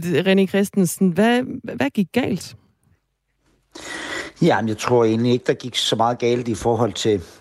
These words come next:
Speaker 2: til, hvad jeg gjorde. Det, der nok gik galt, <laughs> det var, at, at mit parti ikke blev så stort, som, som vi måske havde, havde regnet med. Altså, der har været lidt, lidt udfordringer, det tror jeg godt, man kan sige, uden at overdrive.
Speaker 1: Ja, ja, kan vi prøve at,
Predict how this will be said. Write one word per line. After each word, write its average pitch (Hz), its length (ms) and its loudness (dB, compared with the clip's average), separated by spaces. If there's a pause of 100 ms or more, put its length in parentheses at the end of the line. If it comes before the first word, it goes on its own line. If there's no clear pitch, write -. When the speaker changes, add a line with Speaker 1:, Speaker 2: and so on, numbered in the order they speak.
(160)
Speaker 2:
til, - 160 -2
hvad 107 100 2
jeg 120 160 2
gjorde. 120 300 2 (440)
Det, 120 100 0
der 117 60 0
nok 117 160 2
gik 117 160 -4
galt, 123 240 0
<laughs> - 20 -4
det - 140 -2
var, - 300 0 (140)
at, - 80 0 (440)
at 104 100 0
mit 117 140 0
parti - 380 0
ikke 135 140 0
blev 135 160 0
så 131 120 -6
stort, 143 280 2
som, 107 280 -2 (580)
som 123 180 0
vi 120 60 4
måske 117 320 2
havde, 123 280 2
havde 120 120 2
regnet 120 280 2
med. 131 140 2 (680)
Altså, 92 160 -6
der 101 80 2
har 117 160 2
været 117 200 4
lidt, 117 240 -2
lidt 131 140 0
udfordringer, 123 640 0
det 101 140 -6
tror 107 120 0
jeg 92 80 0
godt, 98 160 0
man 104 120 -6
kan - 140 -10
sige, 104 220 -2
uden 104 120 0
at 101 40 0
overdrive. 98 420 -2 (140)
Speaker 1:
Ja, 269 340 -6 (200)
ja, 196 140 2 (640)
kan 208 100 0
vi 185 80 0
prøve 226 380 4 (140)
at, 175 220 0